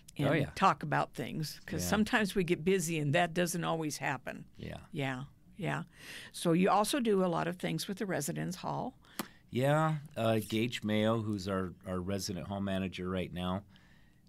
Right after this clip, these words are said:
Speaker 2: does a tremendous job. Uh, but yeah, there's some oversight there. Uh, he's also student government, which is a big, big part of our, of our campus, to where students, uh, you know, the,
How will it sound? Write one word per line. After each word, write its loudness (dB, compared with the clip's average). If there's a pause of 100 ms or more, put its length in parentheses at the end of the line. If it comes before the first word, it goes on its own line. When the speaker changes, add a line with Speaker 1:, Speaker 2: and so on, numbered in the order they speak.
(240)
Speaker 2:
does 0
a -4
tremendous 0
job. -4 (280)
Uh, -4
but -8
yeah, -2
there's -4
some -2
oversight -2
there. -2 (440)
Uh, -6
he's -2
also -2
student -4
government, -2
which -8
is -8
a -6
big, -4 (320)
big -2
part 0
of -6
our, -2 (500)
of -8
our 0
campus, -4
to -12
where -2
students, -4 (500)
uh, -10 (120)
you -14
know, -6
the, -4